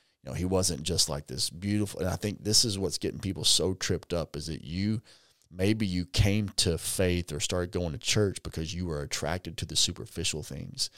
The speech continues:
And what God wanted to do was attract us to him. He didn't want any superficial thing attracting us to being his followers. He wanted his message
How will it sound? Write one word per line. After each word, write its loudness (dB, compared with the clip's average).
And -4
what -6
God 4
wanted -6
to -6
do -4
was -6
attract -4
us -2
to -10
him. -6
He -4
didn't -2
want -6
any 0
superficial 0
thing -4
attracting -2
us -2
to -4
being -6
his 0
followers. -2
He -6
wanted -6
his -6
message 2